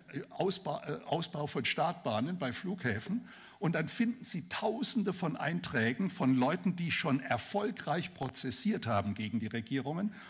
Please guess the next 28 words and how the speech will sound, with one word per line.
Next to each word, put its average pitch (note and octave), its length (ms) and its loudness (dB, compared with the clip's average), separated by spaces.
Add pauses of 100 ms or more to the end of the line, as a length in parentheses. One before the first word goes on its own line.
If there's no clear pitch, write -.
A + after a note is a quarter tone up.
um D3+ 160 2
diesen, F3+ 260 2
um F3+ 260 -2
solche C#3 360 2
Dinge C#3 260 2
zu C3+ 160 0
verhindern. B2+ 420 0 (380)
Und D#3+ 100 4
das F3+ 200 2
für - 280 0
alles G#3+ 340 4
Mögliche. F#3 440 2
Heute D#3+ 240 2
ist - 240 0
Politik C#3 580 4 (460)
als - 260 2
Krit-, - 300 -2 (160)
als, - 320 -4
äh, A2+ 240 0 (600)
wie A#2 120 -2
soll C3 160 4
man B2 140 4
sagen, G#2+ 260 4 (240)
protestierende C#3+ 920 4
Politik A2+ 460 -4
oder A#2 180 -2
Protestbewegung C3+ 880 0
insgesamt C3 560 -2